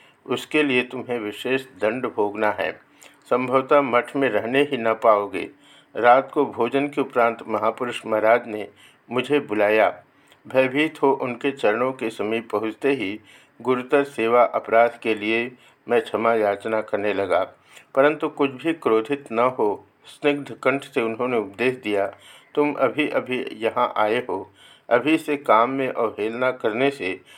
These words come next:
तुम यहाँ रहने न पाओगे। अब की बार तुम्हारी माँ के आने पर तुम्हें घर ले जाने को कहूँगा। आज संध्या समय स्वामी जी के कमरे की बत्ती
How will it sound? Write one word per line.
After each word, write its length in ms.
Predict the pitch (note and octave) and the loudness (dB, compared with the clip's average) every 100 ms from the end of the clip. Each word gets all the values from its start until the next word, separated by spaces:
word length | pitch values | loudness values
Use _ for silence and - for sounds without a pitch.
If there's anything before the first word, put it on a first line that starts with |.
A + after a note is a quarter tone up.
| _ - | _ -4
तुम 200 | C#3+ A#2+ | -2 -2
यहाँ 260 | A2+ A#2+ | -2 0
रहने 340 | A2 G2+ A2+ A#2 | -2 -4 -4 -4
न 200 | G#2 A#2 | 0 0
पाओगे। 580 | - F#2+ G2 G2 F2 - _ _ - - - - | 2 2 2 -4 -8 -8 _ _ -20 -20 -16 2
अब 180 | C#3 C#3 | 2 2
की 80 | E3 | 2
बार 220 | C#3+ C3 | 6 4
तुम्हारी 500 | C3 C3 A#2+ A#2 A#2+ | 2 -6 0 0 0
माँ 260 | G#2+ A2+ B2+ | 0 0 0
के 220 | C#3 - G#2+ | -2 0 0
आने 240 | A2 C#3 | 2 0
पर 220 | C#3 B2 | 0 -2
तुम्हें 380 | - A2+ A2+ G#2 | -2 -6 -4 -6
घर 220 | - B2+ | -2 -4
ले 200 | B2 A2+ | -2 -2
जाने 320 | G2+ G#2 A2+ | 0 0 0
को 180 | B2 A2 | -2 -4
कहूँगा। 580 | G#2 F2+ G#2 A2+ F#2 - - _ _ - - | -2 -4 -2 -2 -2 -4 -10 _ _ -14 0
आज 160 | B2 C3 | 2 2
संध्या 460 | - A2+ A2+ C3+ | 0 -2 0 0
समय 440 | C3 B2 B2+ C3+ C3 _ - | 0 -2 -2 -2 -6 _ -2
स्वामी 300 | A2+ A#2+ C#3 | 0 0 -2
जी 160 | C3+ | -4
के 160 | C3 C3 | -4 -6
कमरे 420 | B2+ A2 A2+ C3+ | -2 -2 0 0
की 160 | C3+ G#2+ | -2 -4
बत्ती 540 | G#2+ - C3 B2+ | -4 -4 -8 -10